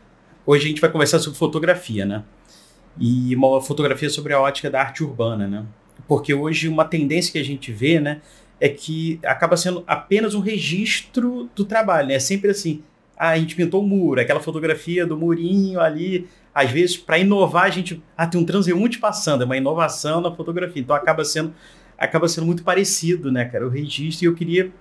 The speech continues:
ouvir de você, assim, é, qual a importância da fotografia, né,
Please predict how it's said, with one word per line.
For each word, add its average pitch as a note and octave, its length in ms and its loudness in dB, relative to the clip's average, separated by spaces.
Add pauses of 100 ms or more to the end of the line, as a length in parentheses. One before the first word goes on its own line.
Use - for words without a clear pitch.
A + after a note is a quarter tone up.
ouvir D#3+ 200 2
de D3+ 40 -2
você, E3 240 2
assim, E3+ 260 -2 (420)
é, C3 300 4
qual F#3 160 4
a A3 40 4
importância E3+ 460 2
da E3 60 -6
fotografia, C#3+ 600 2
né, C#3 200 2